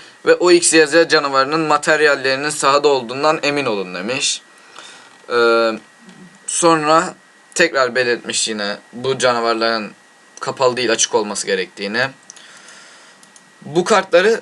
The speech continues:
üst üste koyun demiş. Çağırmak için kullanacağınız kartları. Ve o üç, iki kart kullandıysanız üst üste iki kart koydunuz. En üstüne de X, Y, Z kartını koyun. Ee, koyun yani.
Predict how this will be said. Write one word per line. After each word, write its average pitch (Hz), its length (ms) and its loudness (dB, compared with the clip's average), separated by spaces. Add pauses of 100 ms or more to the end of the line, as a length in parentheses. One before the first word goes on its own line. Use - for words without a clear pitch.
(140)
üst - 240 0
üste 165 220 2
koyun 117 380 -4
demiş. 120 480 -4 (140)
Çağırmak 123 420 0
için 120 180 -2
kullanacağınız 107 580 -4
kartları. 110 520 -4 (600)
Ve 208 200 2 (240)
o 175 200 2
üç, - 360 -6 (120)
iki 175 180 -8
kart - 260 0
kullandıysanız 135 680 -6
üst 170 200 -4
üste 147 240 -2
iki 156 140 -6
kart 135 280 -4
koydunuz. 120 520 -4 (280)
En 202 140 2
üstüne 165 400 -2
de 180 60 -2
X, 165 260 -4
Y, 165 100 6
Z 165 220 4
kartını 127 440 -2
koyun. 170 480 2 (2500)
Ee, 113 680 2 (1400)
koyun 151 400 2
yani. 131 400 -2